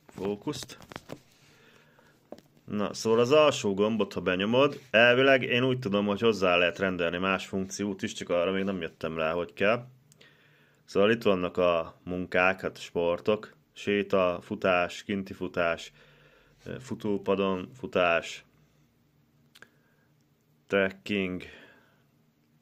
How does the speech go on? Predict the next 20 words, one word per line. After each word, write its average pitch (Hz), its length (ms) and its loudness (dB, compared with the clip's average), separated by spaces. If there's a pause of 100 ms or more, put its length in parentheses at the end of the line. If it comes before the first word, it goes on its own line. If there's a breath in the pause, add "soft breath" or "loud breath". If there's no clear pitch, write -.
(420)
mit 104 180 -2
tudom 110 260 2
én, 104 60 0
milyen 101 280 0
futás, 92 580 2
ez 92 320 -8 (1120 soft breath)
kinti 117 380 2
biciklizés, 107 880 2
szobabiciklizés, 101 1300 0 (380)
freestyle, 98 880 2
az 92 160 -8
nem 92 200 -6
tudom, 90 280 -2
ez, 78 260 -8
ez - 80 -12
csak - 240 -16
ilyen 76 160 -10
torna. 87 480 -4 (1700 loud breath)
Akkor - 200 -2
úszás, 98 720 2